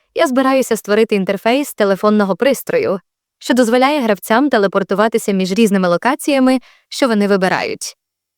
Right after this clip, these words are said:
Отже, давайте почнемо. Також ви можете знайти весь код, який використовується в цьому відео,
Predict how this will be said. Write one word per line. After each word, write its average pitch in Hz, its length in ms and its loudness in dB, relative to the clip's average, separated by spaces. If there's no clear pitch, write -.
Отже, 240 340 2
давайте 247 360 0
почнемо. 180 540 -6
Також 262 300 0
ви 226 120 2
можете 196 360 2
знайти 196 360 0
весь 185 280 -2
код, 240 280 0
який 202 240 2
використовується 190 800 0
в 170 40 -2
цьому 190 260 0
відео, 262 480 2